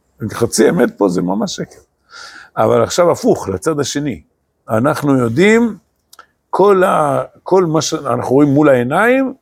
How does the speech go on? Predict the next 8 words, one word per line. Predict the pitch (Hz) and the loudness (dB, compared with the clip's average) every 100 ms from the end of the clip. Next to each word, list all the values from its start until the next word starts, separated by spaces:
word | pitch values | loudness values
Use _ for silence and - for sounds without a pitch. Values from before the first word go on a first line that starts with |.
| _ _ _ - | _ _ _ -16
זה | 92 135 | -2 -2
גילוי | 123 156 190 226 | 0 0 2 2
אלוקי. | 202 165 - - _ _ _ _ _ _ 104 | 2 0 -4 -16 _ _ _ _ _ _ -2
ואנחנו | 123 143 139 170 | 0 0 0 -2
צריכים | - 175 165 | -2 -6 -4
לחפש | 127 131 190 214 - | -4 -2 2 2 2
את | 143 | -4
מה? | 143 156 214 277 | -2 0 2 0